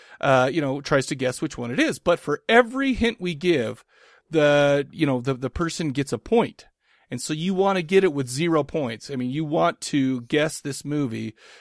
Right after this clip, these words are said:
with, in the least amount of hit, hints given. And so therefore,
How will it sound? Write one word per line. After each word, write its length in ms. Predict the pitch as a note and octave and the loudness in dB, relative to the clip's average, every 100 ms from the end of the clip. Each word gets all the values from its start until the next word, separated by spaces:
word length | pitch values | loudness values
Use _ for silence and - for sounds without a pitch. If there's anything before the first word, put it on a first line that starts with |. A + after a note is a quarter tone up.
| - | -6
with, 240 | D3 C#3 | -6 -4
in 360 | - C#3+ D3 C#3 | -4 -4 -2 -2
the 80 | C3 | 0
least 280 | E3 G3 | 0 0
amount 280 | F#3 D#3+ D3 | -2 0 0
of 80 | B2+ | -2
hit, 260 | B2+ C#3 _ | -4 -4 _
hints 260 | C#3+ C#3+ - | -6 -6 -4
given. 380 | C3+ A2+ G#2 - - | -6 -6 -12 -16 -8
And 180 | B2 | -6
so 160 | A2+ B2+ | -6 -4
therefore, 680 | B2 G#3 F#3+ D3 C3+ B2+ | 0 0 0 0 2 2